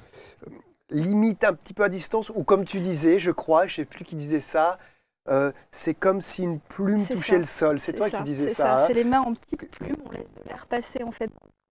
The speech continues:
Speaker 1: Mm.
Speaker 2: On peut soit pratiquer ce qu'on appelle, euh, T A T, euh, donc le soin en, par le toucher du corps, soit en tekizashi, légèrement à distance dans l'aura.
Speaker 1: Alors une fois, Karim, vous m'avez un peu chauffé les,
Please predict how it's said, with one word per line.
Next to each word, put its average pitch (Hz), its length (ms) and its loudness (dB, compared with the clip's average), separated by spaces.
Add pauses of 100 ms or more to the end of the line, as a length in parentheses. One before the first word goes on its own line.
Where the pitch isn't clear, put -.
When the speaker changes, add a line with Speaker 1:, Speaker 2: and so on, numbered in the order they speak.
(200)
Speaker 1:
Mm. 160 60 -20 (280)
Speaker 2:
On 220 40 -20 (220)
peut 233 60 -20
soit 277 300 -14 (160)
pratiquer - 280 -20
ce - 160 -20
qu'on - 320 -10
appelle, 220 140 -4
euh, 196 140 -2
T - 180 0
A 220 120 4
T, 233 300 -4
euh, 190 260 -6 (500)
donc - 120 -14
le 202 80 -2
soin 233 320 -8
en, 196 380 -8
par 202 160 -6
le 190 100 -4
toucher 240 400 -8
du 233 140 -8
corps, 277 260 -4 (280)
soit - 220 -4
en 240 80 -2
tekizashi, 226 720 -4
légèrement 214 380 -2
à 214 60 -8
distance 226 440 -10
dans 214 120 -8
l'aura. 202 300 -8 (640)
Speaker 1:
Alors 226 160 10
une 226 80 8
fois, 311 220 4
Karim, 233 460 6
vous 190 160 0
m'avez 190 340 6 (240)
un 254 140 8
peu 320 320 2
chauffé - 600 2
les, 196 260 12